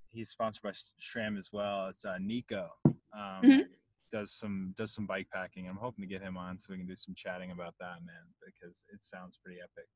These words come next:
Speaker 1: But, uh, but yeah, so I don't wanna keep you too long, and,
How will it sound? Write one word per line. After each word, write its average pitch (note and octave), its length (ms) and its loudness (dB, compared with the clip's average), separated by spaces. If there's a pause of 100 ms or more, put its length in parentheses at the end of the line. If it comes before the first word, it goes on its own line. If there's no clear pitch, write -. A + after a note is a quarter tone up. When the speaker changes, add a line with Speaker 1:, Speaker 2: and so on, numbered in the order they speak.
(720)
Speaker 1:
But, D3+ 240 12
uh, C#3+ 240 10 (260)
but D#3+ 140 8
yeah, F3+ 240 10
so E3 180 8
I E3 140 10
don't A3 160 10
wanna G#3+ 120 6
keep F3+ 220 2
you E3+ 80 4
too D#3+ 220 4
long, D3+ 380 8
and, C3 380 2